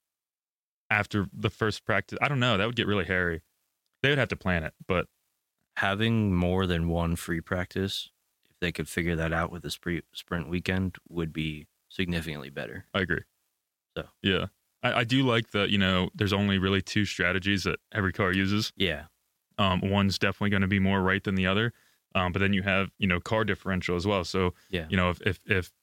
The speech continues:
Speaker 1: say, a Ferrari gets the strategy wrong, but, say, an Alpine gets the strategy right, all of a sudden they're gonna be fighting for, you know, the same points,
Speaker 2: Yeah.
Speaker 1: which I think kind of makes it exciting.
Speaker 2: Mm-hmm.
Speaker 1: Um, but o-, overall, I just think the quali system and the whole weekend is just too much in your face.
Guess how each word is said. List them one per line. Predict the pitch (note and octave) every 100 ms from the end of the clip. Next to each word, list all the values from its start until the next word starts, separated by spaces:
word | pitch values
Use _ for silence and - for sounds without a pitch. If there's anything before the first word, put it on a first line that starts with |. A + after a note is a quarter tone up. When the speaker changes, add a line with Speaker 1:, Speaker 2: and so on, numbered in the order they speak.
| -
Speaker 1:
say, | - F#2+ F#2
a |
Ferrari | - G#2 G2+ G2 F#2
gets | F2+
the | -
strategy | - G#2 F#2+ F2+ F#2+
wrong, | F2+ F#2 G2 G#2+
but, | F#2+ F#2 -
say, | - G2 F2+
an | F2
Alpine | F#2 F#2+ G2 F#2
gets | F#2
the | G2
strategy | - G2 F2 F2+
right, | F2 F#2 G#2 - _ _
all | G#2+
of | F#2+
a |
sudden | - F#2+
they're | F#2
gonna | F2+
be | F2
fighting | A2 G#2 F2+
for, | G2 F#2
you | - - - G2
know, | F2 F#2
the | G#2
same | G#2 F2
points, | G#2 F#2 - - _ _
Speaker 2:
Yeah. | G2 E2
Speaker 1:
which | G2+
I | G#2+
think | G#2 G2 -
kind | G2+
of | F#2
makes | G2 G2+ B2
it |
exciting. | A2+ - A#2+ B2+ C#3 _ F#2+
Speaker 2:
Mm-hmm. | F#2+ F2+
Speaker 1:
Um, | F#2+ F2+ E2+ E2+
but | G#2+ - -
o-, | A2 A2
overall, | G#2+ G#2+ G2 G2
I |
just | F#2 F2+
think | G#2
the | F2
quali | - F#2 F#2+
system | F2+ G#2 - G#2
and | G2 G2+
the | F2
whole | A2 F#2
weekend | F#2 G#2 F#2+
is |
just | E2+ F2+
too | - A#2
much | G#2 F2+
in | F#2
your | G2 E2+
face. | - E2+ E2+ -